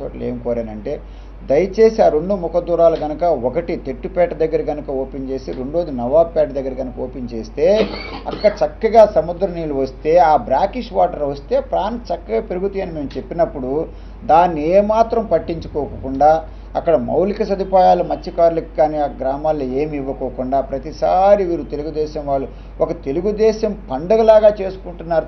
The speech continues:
తప్ప, అది ఒక ప్రభుత్వ ఫంక్షన్ లాగా కానీ, లేదా ఆ డబ్బులు వేస్ట్ కాకోకుండా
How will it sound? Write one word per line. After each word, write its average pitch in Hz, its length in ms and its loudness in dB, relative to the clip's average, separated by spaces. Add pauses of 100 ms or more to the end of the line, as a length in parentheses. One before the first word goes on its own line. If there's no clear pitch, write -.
తప్ప, 143 260 2 (540)
అది 170 120 4
ఒక 139 240 -2
ప్రభుత్వ 185 720 6
ఫంక్షన్ 156 400 -6
లాగా 139 220 0
కానీ, 135 500 -2 (960)
లేదా 208 640 8 (420)
ఆ 160 160 8
డబ్బులు 160 420 2
వేస్ట్ 202 380 0
కాకోకుండా 180 800 4